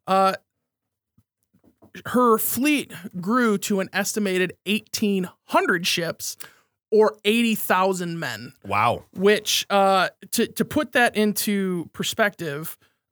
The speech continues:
Speaker 1: uh, in the Caribbean, uh, there was multiple factions of pirates. You know, we know
Speaker 2: Right.
Speaker 1: Blackbeard and, you know, all, all of, all the famous ones in the Caribbean. Uh, if you took all of those factions of pirates in the Caribbean at the time, put them together,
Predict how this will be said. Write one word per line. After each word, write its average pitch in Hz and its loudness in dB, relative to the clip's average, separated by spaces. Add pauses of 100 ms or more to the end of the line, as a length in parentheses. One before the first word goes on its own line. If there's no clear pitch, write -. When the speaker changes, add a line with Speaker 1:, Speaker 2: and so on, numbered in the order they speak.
Speaker 1:
uh, 170 -2 (220)
in 220 2
the 220 2
Caribbean, 185 -6 (400)
uh, 175 0
there 180 2
was 170 0
multiple 180 -2
factions 170 -4
of 170 -10
pirates. 160 -6
You 202 -4
know, 170 -8
we 180 -8
know 139 2
Speaker 2:
Right. 131 2
Speaker 1:
Blackbeard 170 -6
and, 170 -10 (300)
you 202 -2
know, 190 2
all, 190 0
all 208 6
of, 190 -2
all 180 2
the 190 -2
famous 185 -2
ones 180 -2
in 170 -6
the 170 -8
Caribbean. 170 -2 (320)
Uh, 196 0
if 202 -2
you 220 -4
took - -2 (120)
all 208 4
of 220 -4
those 208 2
factions 160 -4
of 151 -8
pirates 160 -2
in 170 -6
the 160 -8
Caribbean 151 -6
at 127 -10
the - -20
time, 127 -8 (300)
put 233 0
them 220 0
together, 160 -4